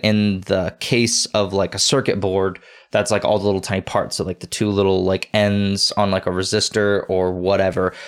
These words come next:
you know, you're, those are getting soldered down onto the board.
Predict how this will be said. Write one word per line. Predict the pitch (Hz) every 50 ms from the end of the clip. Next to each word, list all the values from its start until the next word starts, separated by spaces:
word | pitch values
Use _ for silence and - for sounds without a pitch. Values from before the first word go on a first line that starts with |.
| - -
you | - 107
know, | 104
you're, | 101 98 101 98 92 - _ _
those | - 107 104 98 95
are | 95 90
getting | 87 98 87 95 92
soldered | - - 101 98 98 95 92 87
down | 98 95 92
onto | 92 90 -
the | - 92
board. | 85 98 98 95 92 95 87 -